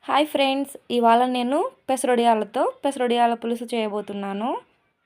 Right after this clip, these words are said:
దానికి కావాల్సినవి పెసరొడియాలు, ఆనియన్స్ రెండు, పచ్చిమిర్చి మూడు,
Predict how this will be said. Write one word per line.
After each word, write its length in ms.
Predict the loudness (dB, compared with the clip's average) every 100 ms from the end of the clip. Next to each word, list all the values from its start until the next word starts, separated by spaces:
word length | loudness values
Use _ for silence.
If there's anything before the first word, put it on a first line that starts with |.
| _ _ _ _ _ _ _ _ _ _ _ _ _ _ _ _ _ _ _ _ _ _ _ _ _
దానికి 320 | -2 0 0 0
కావాల్సినవి 580 | 0 0 -2 -4 -2 -4 -6 _ _ _ -10
పెసరొడియాలు, 680 | -4 -2 0 0 0 0 -2 -6 _ _ _ _ _ _ _ _ _ _ _ _ _ _ _ _ _ _ _ _
ఆనియన్స్ 440 | -4 0 0 -2 -2
రెండు, 260 | -4 -2 -2 -2 -6 _ _ _ _ _ _ _ _ _ _ _ _ _ _ -8
పచ్చిమిర్చి 460 | -8 -6 -8 -4 -2
మూడు, 220 | 0 0